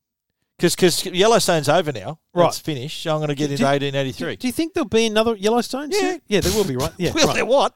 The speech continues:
Speaker 2: Yeah, okay.
Speaker 1: Yeah.
Speaker 2: I'm just, I'm just checking
Speaker 1: You've
Speaker 2: because I
Speaker 1: seen
Speaker 2: felt
Speaker 1: the last episode.
Speaker 2: Yeah, I know. I'm just
Speaker 1: Yeah.
Speaker 2: checking 'cause
Speaker 1: Will
Speaker 2: I
Speaker 1: there
Speaker 2: feel,
Speaker 1: what?
Speaker 2: I thought coming into this
Speaker 1: It
Speaker 2: season there was
Speaker 1: didn't,
Speaker 2: talk
Speaker 1: yeah.
Speaker 2: of it being a last season,
Speaker 1: Nah,
Speaker 2: but
Speaker 1: it'll go
Speaker 2: it
Speaker 1: one
Speaker 2: certainly
Speaker 1: more.
Speaker 2: wasn't,
Speaker 1: At
Speaker 2: yeah.
Speaker 1: least one more.
Speaker 2: And
Speaker 1: Yeah.
Speaker 2: so it's fascinating that they, they, they brought Yellowstone out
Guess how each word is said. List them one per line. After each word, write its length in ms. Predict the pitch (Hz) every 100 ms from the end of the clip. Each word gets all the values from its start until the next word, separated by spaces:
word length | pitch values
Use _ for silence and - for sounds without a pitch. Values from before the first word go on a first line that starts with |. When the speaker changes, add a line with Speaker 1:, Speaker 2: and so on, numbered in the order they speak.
| _
Speaker 2:
Yeah, 160 | 175
okay. 140 | 180 185
Speaker 1:
Yeah. 40 |
Speaker 2:
I'm 60 | 151
just, 260 | 220 220 185
I'm 120 | 202
just 200 | 214 -
checking 260 | 214 175
Speaker 1:
You've 120 | 139 160
Speaker 2:
because 180 | 202
I 60 | 170
Speaker 1:
seen 100 | 226
Speaker 2:
felt 80 | 180
Speaker 1:
the 60 | 170
last 300 | 165 147 190
episode. 280 | - - 226
Speaker 2:
Yeah, 140 | 190
I 40 |
know. 180 | 196 165
I'm 40 | 175
just 200 | 180 139
Speaker 1:
Yeah. 40 |
Speaker 2:
checking 260 | 226 202 190
'cause 80 | 220
Speaker 1:
Will 80 | 214
Speaker 2:
I 60 |
Speaker 1:
there 120 | 180
Speaker 2:
feel, 120 | 226 240
Speaker 1:
what? 140 | 220
Speaker 2:
I 60 | 190
thought 320 | - 262 277 - _ _ 170
coming 240 | - 208
into 140 | 202 214
this 120 | 196 180
Speaker 1:
It 120 | 165
Speaker 2:
season 80 | 160
there 20 | 262
was 140 | -
Speaker 1:
didn't, 40 |
Speaker 2:
talk 160 | - 185
Speaker 1:
yeah. 60 | 160
Speaker 2:
of 60 |
it 100 | 160
being 200 | - 156
a 40 | 156
last 300 | 151 147 -
season, 280 | 165 240 311
Speaker 1:
Nah, 60 | 208
Speaker 2:
but 140 | 139 _ -
Speaker 1:
it'll 200 | 135 135
go 80 |
Speaker 2:
it 100 | 147
Speaker 1:
one 0 |
Speaker 2:
certainly 320 | 127 214 127 131
Speaker 1:
more. 140 | 147
Speaker 2:
wasn't, 180 | 143 135
Speaker 1:
At 60 |
Speaker 2:
yeah. 80 | 156
Speaker 1:
least 200 | 175 -
one 180 | 147 127
more. 240 | 117 98 - _ _
Speaker 2:
And 120 | 175
Speaker 1:
Yeah. 40 | 104
Speaker 2:
so 120 | 202
it's 100 | 190
fascinating 720 | - - 233 - 240 226 185
that 180 | 165 170
they, 300 | 165 160 147
they, 400 | 143 156 156 151
they 220 | 143 156
brought 320 | 139 185 180
Yellowstone 680 | 160 196 254 254 - 196 175
out 360 | 147 113 -